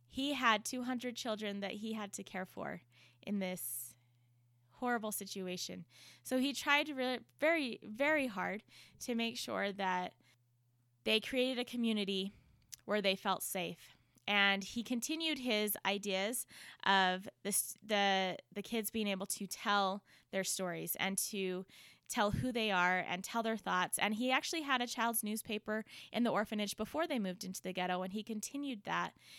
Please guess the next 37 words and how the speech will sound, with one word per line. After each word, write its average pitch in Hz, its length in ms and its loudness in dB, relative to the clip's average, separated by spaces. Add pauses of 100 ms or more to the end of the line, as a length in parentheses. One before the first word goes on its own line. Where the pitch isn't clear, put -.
(160)
when 196 420 -2
they 202 160 0
were 196 140 0
inside 196 480 -2
of 190 80 -4
the 190 80 -8
ghetto 185 300 -2
as 180 160 -4
well. 208 240 4
And 190 100 -4
even 208 240 -2
they 202 140 -4
presented 190 500 -4
plays. 220 580 2 (300)
He 254 140 0
wanted 254 560 2
to 240 120 -2
teach 226 420 -4
them 233 280 0 (520)
to, 220 280 0 (160)
to - 160 -2
be 220 140 -4
creative. 185 560 -2 (1300)
He 269 140 -4
wanted 262 240 0
to 262 100 -6
continue 233 560 2
their 208 340 2
creativity. 202 800 -4 (300)
He 247 120 2
wanted 220 260 4
to 220 100 -4
continue 214 340 -4
to 202 100 -4
teach 202 300 -4
them 202 260 -2 (180)
to 190 440 -2